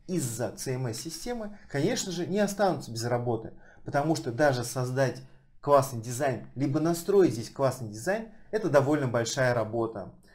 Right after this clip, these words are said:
Простая работа, когда у вас уже дизайн настроен,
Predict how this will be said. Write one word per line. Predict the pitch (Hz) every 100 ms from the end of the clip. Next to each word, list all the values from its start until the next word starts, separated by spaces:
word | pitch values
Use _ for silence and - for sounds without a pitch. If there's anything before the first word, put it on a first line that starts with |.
| - - - - -
Простая | - 147 - 247 262
работа, | 196 131 123 -
когда | - 135 160
у | 147
вас | 147 139 -
уже | 131 135
дизайн | 120 123 135 113 104 - -
настроен, | 110 107 - 113 110 175 175